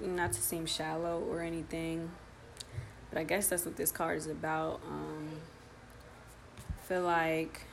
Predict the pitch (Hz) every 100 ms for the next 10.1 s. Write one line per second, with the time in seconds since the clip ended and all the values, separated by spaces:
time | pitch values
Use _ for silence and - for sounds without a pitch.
0 | 196 175 175 180 185 180 180 175 175 180
1 | 165 170 180 175 165 160 156 - - -
2 | 156 156 160 147 - - 156 156 160 156
3 | 156 156 151 151 156 151 156 - - -
4 | - 226 226 214 185 175 180 165 165 160
5 | 180 175 175 165 147 - 156 151 147 143
6 | 147 - - 160 156 156 160 160 - -
7 | - - - - - - - - - -
8 | - - - - - - - - - -
9 | - 180 180 175 170 - 175 165 165 -
10 | -